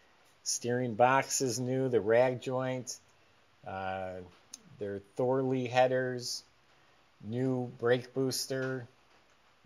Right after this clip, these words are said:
wiper motor, squirters are hooked up.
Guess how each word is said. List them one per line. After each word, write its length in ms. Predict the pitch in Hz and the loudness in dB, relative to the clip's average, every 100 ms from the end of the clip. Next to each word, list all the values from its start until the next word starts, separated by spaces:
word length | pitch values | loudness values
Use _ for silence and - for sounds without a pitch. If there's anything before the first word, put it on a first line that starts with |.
| 107 | 2
wiper 380 | 117 131 139 | 2 4 -4
motor, 580 | 123 123 123 123 120 120 120 | -2 2 2 2 0 -4 -10
squirters 680 | - - - 131 135 127 120 | -12 -10 -2 0 0 -2 0
are 120 | 117 | -2
hooked 320 | 117 117 - | 0 -2 0
up. 300 | 120 113 110 | 4 4 2